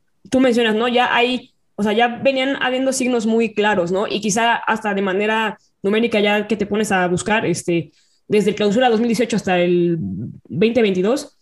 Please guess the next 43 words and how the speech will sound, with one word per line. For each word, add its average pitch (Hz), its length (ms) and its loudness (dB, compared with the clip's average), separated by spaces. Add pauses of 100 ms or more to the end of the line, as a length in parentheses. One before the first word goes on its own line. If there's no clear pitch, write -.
(260)
en 185 120 -4
este 220 200 0
lapso 226 240 0
de 196 100 0
cinco 220 260 -2
años, 220 460 -4
saltando 214 380 0
la 202 120 0
pandemia, 208 480 0 (320)
ya 220 340 -2
cuando 180 600 4
haces 208 220 2
estimación 202 480 -2
en 214 100 0
el 170 420 -2
dato 202 260 0
duro, 220 380 0 (360)
hay 208 160 2
un 240 120 2
hecho 226 180 0
violento 214 320 0
en 208 80 0
un 214 80 -2
estadio 196 240 -2
mexicano 233 420 -2
cada 202 480 0 (120)
cuatro 220 220 0
punto 208 160 0
siete 196 180 -2
semanas, 170 340 0
¿no? 247 100 0
O 277 40 0
sea, 180 220 0 (180)
básicamente 226 500 2
cada 220 320 2
mes 254 320 4
y 220 60 0
cachito, 311 340 0 (140)
¿no? 247 320 -4 (260)
Hay 214 220 2
un 220 120 2
acto 214 320 0
así. 196 400 0